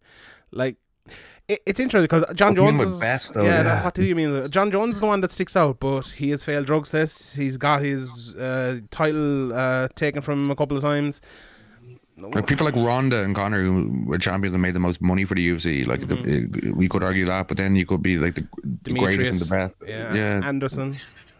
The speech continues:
Speaker 2: Like,
Speaker 1: Failed
Speaker 2: uh, like,
Speaker 1: drugs tests
Speaker 2: how
Speaker 1: as
Speaker 2: much
Speaker 1: well.
Speaker 2: money did, did Demetrius actually make for the U F C?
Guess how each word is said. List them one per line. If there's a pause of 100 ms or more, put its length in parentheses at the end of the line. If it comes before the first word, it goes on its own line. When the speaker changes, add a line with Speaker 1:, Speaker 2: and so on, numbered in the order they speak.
(140)
Speaker 2:
Like,
Speaker 1:
Failed
Speaker 2:
uh,
like,
Speaker 1:
drugs
tests
Speaker 2:
how
Speaker 1:
as
Speaker 2:
much
Speaker 1:
well.
Speaker 2:
money
did, (220)
did
Demetrius
actually
make
for
the
U
F
C?